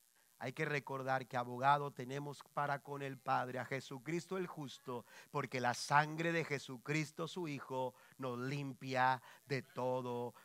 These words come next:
pecado". Den un aplauso fuerte al Señor. Dios no quiere que te quedes sin levantar las manos. Dios sabe que el enemigo a veces trata de, de,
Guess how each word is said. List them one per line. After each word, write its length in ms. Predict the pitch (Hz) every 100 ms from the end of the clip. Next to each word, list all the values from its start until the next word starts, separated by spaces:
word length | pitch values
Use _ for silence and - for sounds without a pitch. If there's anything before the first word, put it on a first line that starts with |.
| -
pecado". 560 | 127 113 120 113 120
Den 100 | 151
un 80 | 196
aplauso 560 | 170 170 170 180 - 151
fuerte 460 | - 170 165 165
al 120 | 143 131
Señor. 460 | - 135 151 165
Dios 160 | 160 226
no 160 | 233
quiere 320 | 214 220 226 208
que 140 | 214
te 100 | 202
quedes 320 | - 226 226
sin 160 | - 208
levantar 480 | 196 180 180 214 214
las 220 | 190 170
manos. 640 | 180 214 214 208 175 - - - -
Dios 240 | 156 233 220
sabe 400 | 240 269 269 240
que 80 | 226
el 80 |
enemigo 400 | 220 208 233 254
a 80 | 226
veces 360 | 240 254 247 -
trata 400 | 247 254 196 240
de, 180 | 233 220
de, 280 | 226 214